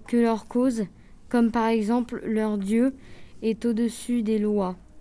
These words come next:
Il fait aussi la différence entre l'obéissance et la servitude, entre les hommes libres qui se confèrent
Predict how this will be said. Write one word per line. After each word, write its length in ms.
Il 160
fait 160
aussi 320
la 140
différence 840
entre 560
l'obéissance 1000
et 80
la 180
servitude, 800
entre 380
les 260
hommes 220
libres 440
qui 140
se 140
confèrent 720